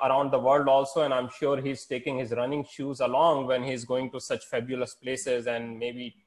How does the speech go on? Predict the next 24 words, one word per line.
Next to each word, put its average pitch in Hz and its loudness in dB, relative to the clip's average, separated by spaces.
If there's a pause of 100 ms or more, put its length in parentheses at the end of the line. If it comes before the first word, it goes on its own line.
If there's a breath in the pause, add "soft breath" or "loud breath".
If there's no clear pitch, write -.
taking 120 -6
some 120 -4
time 117 -2
to 110 -6 (360)
run 123 2
there 120 4
also. 117 2
Other 135 0
places 131 -2
he 123 -4
has 117 0
run 131 0
is 104 -6
Namibia, 127 2
mountains 117 -2
of 104 -8 (100)
Crimea, 143 0 (1000)
uh, 117 6
mud 131 2 (120)
tracks 135 2
of, 120 2 (120)
uh, 113 4 (360)
Ethiopia. 160 2
And 120 0